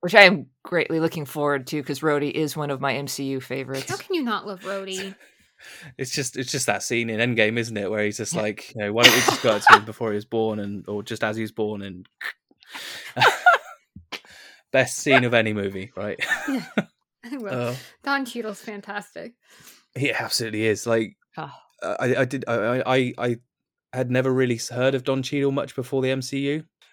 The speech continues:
Speaker 3: and, uh, and then I remember going back and watching, like, Fresh Prince.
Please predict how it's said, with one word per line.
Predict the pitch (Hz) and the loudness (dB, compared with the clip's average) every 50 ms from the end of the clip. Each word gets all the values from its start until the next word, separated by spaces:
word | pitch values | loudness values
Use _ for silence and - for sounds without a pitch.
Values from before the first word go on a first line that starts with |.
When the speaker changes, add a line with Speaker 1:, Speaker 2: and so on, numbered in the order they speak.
| _ | _
Speaker 3:
and, | - 110 117 117 117 117 110 - - | 2 4 4 4 4 2 0 0 2
uh, | 113 110 110 107 - | 4 4 4 4 2
and | - 110 110 110 | 0 -2 -2 -2
then | 110 113 | 0 2
I | |
remember | 113 113 113 113 110 113 107 | 2 2 2 2 0 -2 -4
going | 107 - 113 107 107 | -2 0 0 0 2
back | 104 107 104 - - | 0 -2 -4 -4 -6
and | 107 | -6
watching, | 107 107 104 - - 101 | -6 -6 -6 -6 -6 -4
like, | 104 98 85 - | -4 -4 -4 -4
Fresh | - 110 104 - - | -4 -4 -4 -4 -6
Prince. | - 117 113 123 - - - - - - | -4 -4 -4 -2 -4 -6 -10 -12 -12 -14